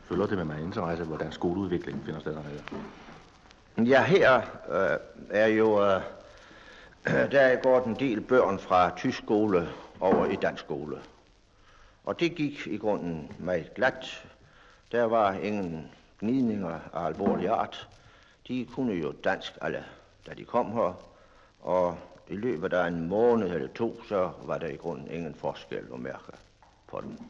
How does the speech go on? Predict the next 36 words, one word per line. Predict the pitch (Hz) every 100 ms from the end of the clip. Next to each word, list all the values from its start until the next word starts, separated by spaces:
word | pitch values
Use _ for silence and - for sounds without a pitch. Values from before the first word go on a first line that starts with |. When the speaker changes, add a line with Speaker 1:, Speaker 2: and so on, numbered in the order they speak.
| - - -
Speaker 2:
Det | 101
var | 104
omtrent. | 87 85 80 57 - - _ - - - - - -
Og | 92
nu | 123 151
er | 110 98 85
de | 117
børn, | 107 113 85
der | 80
er | 80
gået | 78 76
over, | 104 92 -
der | 107 92 76 78
mærkes | 87 92 73
heller | 110 87
ingenting. | 98 107 95 107 78 - - - - - - - _ - -
Øh, | 71 76 76 - _ -
til | 117
at | 127
begynde | 104 123 135
med, | 117 120 107 -
der | -
var | 110 104 107
det, | 107 110
havde | 117 113
de | 95
jo | 101 85
krigsophidselsen | - 131 113 95 107 117 110 95 95 90
i | 85
blodet | 95 123 95 95
fra | - 85 -
begge | 95 95 78
sider | 107 123 135 104
endnu, | 95 95 107
og | 87
der | 95 98